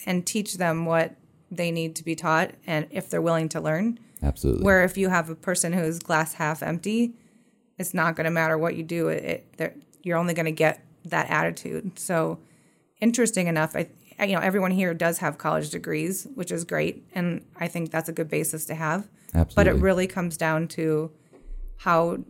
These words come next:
Speaker 1: how do you look at life? Are you a positive person?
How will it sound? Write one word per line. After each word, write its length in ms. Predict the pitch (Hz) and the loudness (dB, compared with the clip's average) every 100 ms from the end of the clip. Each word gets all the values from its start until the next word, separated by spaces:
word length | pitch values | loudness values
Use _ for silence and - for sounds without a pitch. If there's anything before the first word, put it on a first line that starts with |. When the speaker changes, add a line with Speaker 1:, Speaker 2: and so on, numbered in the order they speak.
| - | -16
Speaker 1:
how 400 | - - 165 175 | -8 -2 0 0
do 160 | 170 175 | -4 -2
you 220 | 170 160 | 0 0
look 240 | 156 165 | 0 0
at 140 | 160 - | 0 0
life? 420 | 160 147 - - - | 0 -2 -6 -12 -4
Are 100 | 165 | -2
you 120 | 160 | 0
a 20 | |
positive 420 | 170 185 202 196 | 2 2 2 -2
person? 680 | 202 190 190 180 175 180 | 0 0 0 -2 0 -2